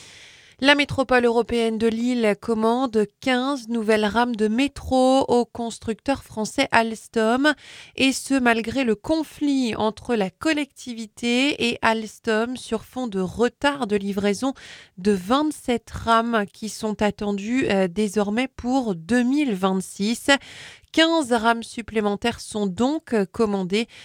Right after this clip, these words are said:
ce qui porte le total à quarante-deux rames qui seront dédiées ensuite à la ligne une du métro lillois.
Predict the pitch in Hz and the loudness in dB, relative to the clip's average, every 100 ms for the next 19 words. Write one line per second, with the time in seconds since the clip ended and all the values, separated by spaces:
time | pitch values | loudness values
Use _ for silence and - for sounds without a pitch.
0 | - - - - 190 - 240 - 214 190 | -20 -20 -20 -14 -4 0 0 -2 -2 2
1 | 185 175 - 226 - 247 196 185 269 262 | 2 2 2 0 2 0 0 0 0 2
2 | 285 262 262 233 233 233 - 214 - - | 0 2 2 2 0 -2 -12 -18 -18 -8
3 | 202 185 185 285 233 202 220 226 208 196 | -4 -4 0 0 0 -2 -4 -2 -4 -4
4 | - 226 - - 190 170 165 190 233 208 | -6 -10 -10 -6 0 2 2 2 0 0
5 | 185 - 240 247 226 190 - 165 175 196 | -2 -2 -2 0 2 0 -2 -4 0 0
6 | 220 - 330 247 170 - - | 0 -2 -2 0 -2 -2 -2